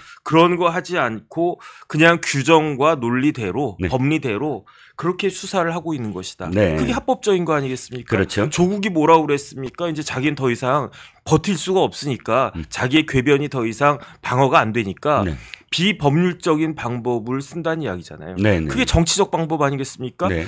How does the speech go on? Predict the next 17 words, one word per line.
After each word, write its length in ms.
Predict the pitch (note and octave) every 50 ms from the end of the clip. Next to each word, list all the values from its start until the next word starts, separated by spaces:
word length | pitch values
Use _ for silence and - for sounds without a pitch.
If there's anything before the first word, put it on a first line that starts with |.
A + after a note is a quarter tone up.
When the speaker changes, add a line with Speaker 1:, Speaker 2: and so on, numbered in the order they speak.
| C3+ D#3 -
Speaker 1:
그런데 420 | F#3+ G#3 A3 A3 G#3 G3+ G#3+ G#3
조국 340 | G#3 - E3 E3 F#3 G3 F3+
입장에선 580 | F#3 - - F#3 E3+ E3+ E3+ D#3+ - F3+ E3 D#3+
그런 260 | - D#3 D3+ D3+ D3
정치적 560 | - C3+ B2 B2+ - - - D3 C#3+ C#3 -
방법이 680 | - - B2+ B2+ A#2 A#2+ A#2+ A#2 G#2 A#2+ D#3 F3+ E3 - - - _ -
인간적인 600 | B2+ B2+ C3 C3+ C3+ C3 A2+ A2+ A2+ A2+ A2+ G#2
방법이고요. 760 | F#2 G2 F#2+ F2+ F2+ F2 - F2 D#2+ G2+ C#3+ D3+ B2 - -
Speaker 2:
네. 80 | E2+ D2+ C2+ A#1 - -
Speaker 1:
법적인 580 | - C#3 - - - G3+ F3 D#3 D#3 D3+ C#3+ B2
방법은 600 | C3 B2 A2 A2 G2 G#2 G2+ F2+ A2 C#3 E3 F3 - - - _ _
비법적인 1040 | - - C#3+ E3+ G3+ - D3+ C3 - - - - C#3+ C3 C3 A#2 C#3 D3+ D#3 D3+ D3+ -
그, 320 | - - C3+ B2+ A#2+ A#2 A2
그러한 260 | - D3 D3 C#3 A2
방-, 240 | - - B2 A#2+ G#2+ -
그, 320 | - B2+ B2 B2 A#2 G2+ - - B2+ - _ - - -
뭐야, 280 | A#2+ B2 B2 A#2 G#2+